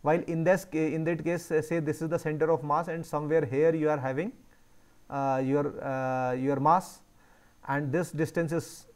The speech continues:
lower, R square, definitely the, uh, moment of inertia would be lower. So based on this, we can actually decide the microwave ac-, uh, microwave activity and, uh, different parameters of your microwave spectroscopy. This is something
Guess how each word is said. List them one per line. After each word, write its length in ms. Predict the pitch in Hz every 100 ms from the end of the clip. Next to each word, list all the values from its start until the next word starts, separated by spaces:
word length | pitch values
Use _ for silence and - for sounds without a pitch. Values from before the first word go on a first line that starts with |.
| -
lower, 400 | 135 151 165 190 -
R 180 | - 147
square, 280 | 156 - 170
definitely 540 | 143 131 156 156 143 151
the, 420 | 147 143 123 101 - - - -
uh, 420 | 131 120 120 117 113
moment 300 | 123 135 143
of 140 | 143 143
inertia 340 | 135 127 143
would 180 | 135 127
be 100 | 135
lower. 240 | 135 135 - _ _ _ - -
So 120 | - 170
based 460 | 123 165 226 202
on 160 | 208 196
this, 160 | 214
we 140 | 190 190
can 440 | 190 185 185 170 113
actually 340 | 151 165 165
decide 380 | 147 143 156 151
the 80 | 151
microwave 600 | 139 139 147 143 139 127
ac-, 120 | -
uh, 20 |
microwave 540 | 123 123 127 135 139
activity 520 | 127 123 131 123 185 202
and, 320 | 143 139 -
uh, 140 | 131
different 480 | 123 123 143 135 127
parameters 580 | 127 127 127 123 120 -
of 180 | 120 -
your 120 | 117
microwave 400 | 113 110 113 107
spectroscopy. 720 | 104 - - 104 - 110 113 - - - - -
This 260 | 123 151 196
is 180 | 202
something 560 | - 160 156 165 175 185